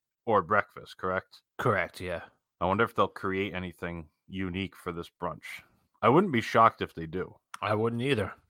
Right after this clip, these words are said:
Speaker 1: But, you know, they'll have, they'll probably have, like, those crab cake, they have, like, crab cake sliders, don't they,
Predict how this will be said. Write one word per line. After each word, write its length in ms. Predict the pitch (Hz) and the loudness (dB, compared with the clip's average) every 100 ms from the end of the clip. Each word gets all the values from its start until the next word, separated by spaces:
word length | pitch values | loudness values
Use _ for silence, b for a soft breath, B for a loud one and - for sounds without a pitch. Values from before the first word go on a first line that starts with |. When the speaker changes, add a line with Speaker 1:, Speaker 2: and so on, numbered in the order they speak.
| _ _ _ _ | _ _ _ _
Speaker 1:
But, 140 | 110 104 | -2 0
you 80 | 113 | 4
know, 140 | 120 | 6
they'll 140 | 117 | 6
have, 260 | 104 107 98 | 8 6 6
they'll 120 | 117 | 0
probably 220 | - 131 | 6 6
have, 100 | 123 | 8
like, 160 | 104 98 | 4 0
those 200 | 98 92 | -4 -4
crab 360 | - 107 101 101 | 2 4 4 2
cake, 340 | 104 98 - b _ _ - | -2 -2 -4 b _ _ 0
they 80 | 117 | 2
have, 140 | 110 | 2
like, 180 | 104 - _ - | -2 -4 _ 0
crab 240 | 98 98 | 0 2
cake 200 | 98 90 | -2 -6
sliders, 480 | - 101 101 101 101 | 2 4 4 0 -2
don't 200 | 107 104 | -6 -2
they, 280 | 120 117 | -4 -4